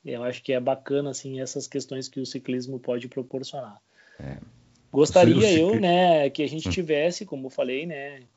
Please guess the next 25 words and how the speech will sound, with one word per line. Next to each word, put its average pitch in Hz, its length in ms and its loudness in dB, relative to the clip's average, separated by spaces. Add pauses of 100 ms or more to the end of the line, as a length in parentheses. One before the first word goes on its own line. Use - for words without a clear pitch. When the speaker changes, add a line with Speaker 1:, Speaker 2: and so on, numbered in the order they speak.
(260)
Speaker 1:
mais 131 320 -4
políticas 143 580 -4
de 123 120 -10
incentivo, 143 680 -4
assim, 131 340 -8
Speaker 2:
Aham. 139 120 -12
Speaker 1:
principalmente 135 800 -8
pra, 131 720 -2 (840)
pro 131 160 -4
ci-, - 260 -8
pro 147 120 -12
ciclismo 139 500 -4
de 131 120 -8
competição, 131 720 -6
de 139 100 -8
uma 120 140 -10
maneira 117 360 -8
geral, 120 440 -8
né? 151 140 -12 (640)
Speaker 2:
Uhum. 85 280 -10
Speaker 1:
Que, 110 840 -8
que 113 180 -18
tivéssemos, 120 880 -10 (480)
é, 104 480 -18 (440)
sei - 220 -20